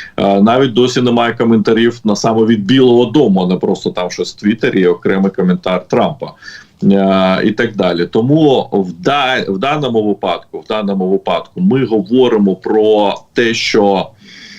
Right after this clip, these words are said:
вони намагаються як? Ні, це дуже хитровата схема, не слід недооцінювати росіян, вони все ж таки мають величезний досвід.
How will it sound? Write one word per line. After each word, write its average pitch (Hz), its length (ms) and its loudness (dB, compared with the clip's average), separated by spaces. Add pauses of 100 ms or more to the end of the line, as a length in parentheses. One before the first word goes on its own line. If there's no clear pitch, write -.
(1300)
вони 123 300 2
намагаються 123 600 0
як? 131 320 -2
Ні, 127 140 0
це 160 140 -2
дуже 175 260 0
хитровата 175 680 -2
схема, 92 420 -2
не 98 140 -2
слід 135 320 -6
недооцінювати 113 720 -2
росіян, 180 440 0
вони 127 160 0
все 117 160 -2
ж - 100 -6
таки 110 180 -4
мають 107 320 0
величезний 101 480 2
досвід. 143 420 0